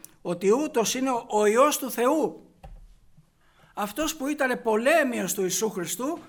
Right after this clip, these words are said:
τώρα πηγαίνει και τους λέει ότι εγώ που ήμουν πολέμιος, ήμουνα σε πλάνη όπως και εσείς. Βγέστε, γιατί ο Χριστός αναστήθηκε και είναι προσιτός για τον καθένα από εσάς.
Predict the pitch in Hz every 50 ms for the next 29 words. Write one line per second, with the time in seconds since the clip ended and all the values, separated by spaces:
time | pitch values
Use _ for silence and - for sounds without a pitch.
0 | - _ _ _ _ _ - 233 262 294 302 320 339 339 - - - _ _ _
1 | _ _ - 208 208 196 208 254 285 302 302 277 262 247 269 339 349 - - -
2 | _ _ - - 220 214 214 208 180 202 220 233 247 254 269 277 285 277 - -
3 | - - 214 196 196 196 202 202 196 196 240 285 285 285 - 277 262 262 240 -
4 | 233 220 208 202 226 226 226 226 226 226 240 262 302 311 - - - - _ _
5 | _ - - 262 277 285 285 277 262 - 240 240 240 220 226 254 277 302 294 294
6 | 302 302 302 285 269 - 320 277 247 - 330 269 180 - - - - - _ _
7 | - 180 202 302 359 359 349 - - - 175 147 - - - - - _ _ _
8 | _ _ _ _ _ _ _ _ _ _ _ _ _ - 202 220 214 302 302 240
9 | 233 220 285 302 302 311 302 294 277 285 - 370 339 330 302 - 196 147 - -
10 | - _ _ _ _ _ _ _ _ _ _ _ _ _ _ _ _ _ _ _
11 | _ _ _ _ _ _ _ _ _ _ - 208 226 269 302 285 294 262 240 202
12 | - 220 220 277 294 285 285 233 247 226 254 254 269 302 311 311 302 302 - -
13 | 349 349 233 160 - - - -